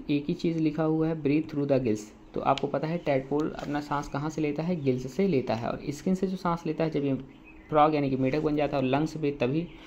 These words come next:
तो यहाँ पे दोनों गलत हो जाएंगे। तो tadpole के लिए सिर्फ क्या सही है, gills वाली चीज़ें सही हैं। तो इसका answer बनेगा option number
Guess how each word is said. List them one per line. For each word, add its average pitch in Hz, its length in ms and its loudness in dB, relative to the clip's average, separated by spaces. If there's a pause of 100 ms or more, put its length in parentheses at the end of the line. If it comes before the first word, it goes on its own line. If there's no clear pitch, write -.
(280)
तो 147 60 0
यहाँ 135 140 4
पे 139 80 -2
दोनों 135 240 2
गलत 147 220 0
हो 147 60 -2
जाएंगे। 147 280 2
तो - 120 -4
tadpole 139 440 2
के 143 100 -2
लिए 139 100 0
सिर्फ 143 240 -4
क्या 139 140 2
सही 139 300 -2
है, 190 180 0 (280)
gills 156 300 2
वाली 127 160 2
चीज़ें 123 340 0 (100)
सही 151 340 0
हैं। 107 200 -2
तो - 80 -4
इसका 139 200 -4
answer 143 240 -2
बनेगा 135 260 0
option 131 260 -6
number 135 260 0